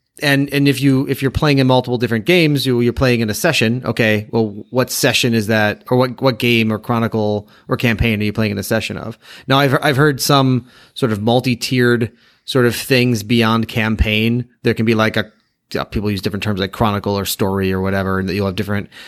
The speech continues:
campaigns that exist in the same timeline. You'll do one campaign and then another campaign.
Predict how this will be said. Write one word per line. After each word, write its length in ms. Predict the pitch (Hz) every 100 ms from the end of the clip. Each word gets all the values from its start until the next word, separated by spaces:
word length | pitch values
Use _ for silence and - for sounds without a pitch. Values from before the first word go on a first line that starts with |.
| -
campaigns 800 | - 113 104 - 104 107 110 107
that 480 | - 110 104 101 - _ _ _
exist 360 | 135 113 117 -
in 60 | 110
the 60 |
same 260 | 107 113 107
timeline. 460 | 120 113 110 110
You'll 100 | 104
do 120 | 98 98
one 220 | 104 107
campaign 480 | 110 101 107 107 104
and 80 | 101
then 100 | 98
another 240 | 98 101
campaign. 640 | 107 101 95 104 107 123